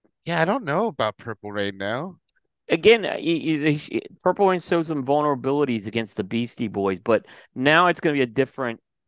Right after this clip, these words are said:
Speaker 2: vote. I think it's a different voter. I don't think a Beastie Boys voter is automatically, I think some of those Beastie
Speaker 1: Mm.
Speaker 2: Boys voters may convert back to Purple Rain, is what you'll see. I think fo-, folks will vote, maybe, I don't think they'll,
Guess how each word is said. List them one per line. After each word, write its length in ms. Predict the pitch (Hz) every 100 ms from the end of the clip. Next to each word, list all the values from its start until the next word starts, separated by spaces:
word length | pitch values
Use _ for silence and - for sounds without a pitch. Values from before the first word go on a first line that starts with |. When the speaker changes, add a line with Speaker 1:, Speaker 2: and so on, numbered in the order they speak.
| _
Speaker 2:
vote. 280 | 110 117 123 -
I 80 |
think 160 | 117 143
it's 100 | 127
a 60 | 117
different 460 | 113 120 123 -
voter. 560 | 101 113 120 107 90 90
I 80 | 107
don't 160 | 135
think 120 | 139 131
a 40 |
Beastie 400 | 110 127 127 131
Boys 260 | 113 117 104
voter 400 | 110 110 107 - - - _
is 140 | 107 -
automatically, 680 | 123 131 123 123 123 120 -
I 120 | 123 180
think 200 | 226 214
some 160 | 202
of 80 | 175
those 160 | 139 127
Beastie 340 | 147 120 143
Speaker 1:
Mm. 40 |
Speaker 2:
Boys 220 | 131 123 110
voters 320 | 127 120 110
may 260 | 117 131
convert 460 | - 120 110 120 -
back 260 | 127 165 -
to 80 |
Purple 380 | 101 113 85 82
Rain, 260 | 71 69 - _ _ _ _ _ _ _
is 140 | - 101
what 140 | 92
you'll 120 | 98
see. 440 | - 98 82 78 _ -
I 80 | 104
think 180 | 123 -
fo-, 260 | 143 139
folks 240 | - 135 135
will 100 | 120
vote, 200 | 123 117 127
maybe, 260 | 127 127 120
I 80 | 127
don't 160 | 135
think 140 | 131 123
they'll, 240 | 123 113